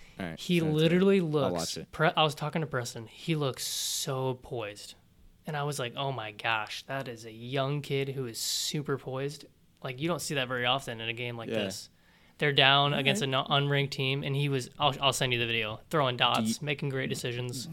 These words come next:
Speaker 1: do you think he could be our answer? You
Speaker 2: He
Speaker 1: think he's
Speaker 2: is.
Speaker 1: the answer for the Hawks?
Speaker 2: Bryce Young is the answer for the Hawks.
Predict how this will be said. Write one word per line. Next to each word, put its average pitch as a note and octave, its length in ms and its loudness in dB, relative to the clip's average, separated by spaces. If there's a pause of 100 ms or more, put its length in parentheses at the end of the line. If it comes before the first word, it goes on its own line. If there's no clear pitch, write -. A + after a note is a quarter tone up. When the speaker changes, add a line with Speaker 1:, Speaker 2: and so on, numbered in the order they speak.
(180)
Speaker 1:
do A2 80 0
you G#2 180 4
think C#3+ 260 4
he E3+ 140 0
could F3 140 0
be E3+ 80 4
our F3 140 2
answer? G3 340 -2 (400)
You - 80 -10
Speaker 2:
He C3+ 60 -4
Speaker 1:
think B2+ 140 2
he's G2 120 -2
Speaker 2:
is. G2 60 0
Speaker 1:
the G2 60 0
answer F#2+ 180 -6
for F2 60 -12
the F2 60 -6
Hawks? F2 140 -4
Speaker 2:
Bryce B2+ 320 2
Young B2+ 360 2
is A#2 360 -4
the A#2 140 -4
answer A2 280 -10
for A#2+ 140 -10
the A2+ 80 -8
Hawks. - 480 -12